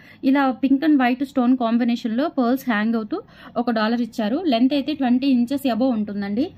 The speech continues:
చక్కగా ఉంటుంది, కొంచెం గ్రాండ్‌గా ఉంటుంది. ఇది వేసుకుంటే కొంచెం మనకి నిండుగా అనిపిస్తుంది. చాలా బాగుంటుందండి. ఫోర్ ఫిఫ్టీ రూపీస్ అనమాట. ఇది కూడా only సింగిల్ పీస్ అవైలబుల్ ఉంది. కావాలి అనుకున్న వాళ్ళు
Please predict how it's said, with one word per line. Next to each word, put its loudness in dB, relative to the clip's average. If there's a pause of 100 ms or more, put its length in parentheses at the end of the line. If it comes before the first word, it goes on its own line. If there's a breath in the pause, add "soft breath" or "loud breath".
(240 loud breath)
చక్కగా 0
ఉంటుంది, 2
కొంచెం 2
గ్రాండ్‌గా 2
ఉంటుంది. -4
ఇది -8
వేసుకుంటే -4
కొంచెం -2
మనకి -10
నిండుగా -4
అనిపిస్తుంది. -8 (520 soft breath)
చాలా -2
బాగుంటుందండి. -6
ఫోర్ -4
ఫిఫ్టీ -6
రూపీస్ -4
అనమాట. -6
ఇది -8
కూడా -4 (140)
only 0
సింగిల్ -4
పీస్ -8
అవైలబుల్ -8
ఉంది. -8 (460 loud breath)
కావాలి 2
అనుకున్న 0
వాళ్ళు -2